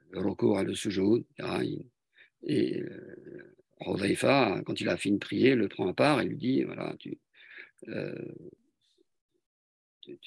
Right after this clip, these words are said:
tu, tu n'as pas prié, tu, et si tu continues, si tu, si tu continues à prier comme ça, tu mourras autrement que selon la nature, la fitra de Mohammed. Et donc,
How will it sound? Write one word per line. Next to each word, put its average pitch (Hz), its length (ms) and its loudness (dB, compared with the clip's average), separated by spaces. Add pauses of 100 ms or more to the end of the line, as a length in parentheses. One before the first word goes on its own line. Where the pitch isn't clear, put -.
tu, 113 120 -10
tu - 120 -4
n'as 95 80 0
pas 117 140 2
prié, 117 500 2
tu, - 320 -10 (360)
et 160 140 -2
si - 160 -2
tu 117 140 0
continues, 113 480 0
si - 160 0
tu, 120 380 0
si - 180 0
tu 156 120 -2
continues 156 580 8 (260)
à 92 120 -4
prier 135 280 4
comme 151 160 4
ça, 170 300 2 (240)
tu - 140 6
mourras 135 560 8 (380)
autrement 139 520 8
que 127 120 2
selon 131 520 6 (280)
la 110 140 4
nature, 127 640 4
la 98 100 -2
fitra - 500 -2 (340)
de 95 80 4
Mohammed. - 520 2 (1800)
Et 139 100 4
donc, 160 320 10